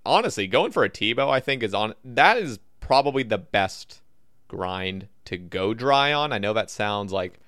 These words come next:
horrible to people that are still missing a Tebow, but I really do think it's just one of those great grinds that you get to just enjoy. You get into the flow state of it. You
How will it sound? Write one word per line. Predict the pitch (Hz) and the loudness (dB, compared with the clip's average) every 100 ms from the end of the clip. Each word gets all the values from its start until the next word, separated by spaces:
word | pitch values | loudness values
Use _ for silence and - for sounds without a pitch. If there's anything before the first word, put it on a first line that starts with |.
| - - | -20 -20
horrible | - 92 98 107 107 | -8 0 0 2 0
to | - | -2
people | 95 98 | -4 -4
that | 95 90 | -4 -6
are | |
still | - 90 92 | -6 -6 -6
missing | 92 92 | -8 -10
a | 87 | -10
Tebow, | 95 92 95 110 - - - - | -6 -4 -4 -4 -10 -20 -20 -12
but | - | -2
I | 101 | 0
really | 110 156 98 | 2 2 0
do | 98 | -2
think | 90 85 87 | -4 -8 -8
it's | 76 | -10
just | - - | -10 -10
one | 92 | -10
of | 92 | -6
those | 87 87 | -8 -10
great | - 90 90 90 - | -8 -6 -6 -8 -10
grinds | 90 87 87 90 | -10 -10 -10 -12
that | 85 | -10
you | |
get | 87 92 | -8 -8
to | 90 | -10
just | 90 - | -14 -14
enjoy. | 87 - 104 110 113 113 | -14 -4 2 4 4 4
You | 107 95 | 2 -2
get | 92 - | -4 -2
into | 95 92 | -6 -6
the | 87 | -10
flow | - - 98 98 | -14 -6 0 0
state | 101 - 98 98 | 0 -2 0 0
of | 95 92 | -2 -2
it. | 95 90 | -2 -4
You | - | -10